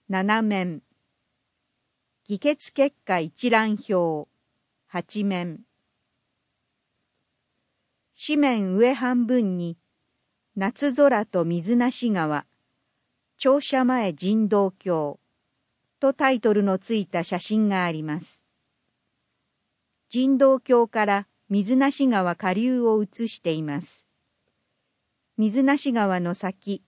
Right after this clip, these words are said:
左側に弘法山が見え、上空には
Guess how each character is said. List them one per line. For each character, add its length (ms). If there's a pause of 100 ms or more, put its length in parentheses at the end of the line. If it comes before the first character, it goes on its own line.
左 440
側 300
に 260 (140)
弘 260
法 220
山 300
が 160
見 200
え、 120 (800)
上 240
空 260
に 180
は 180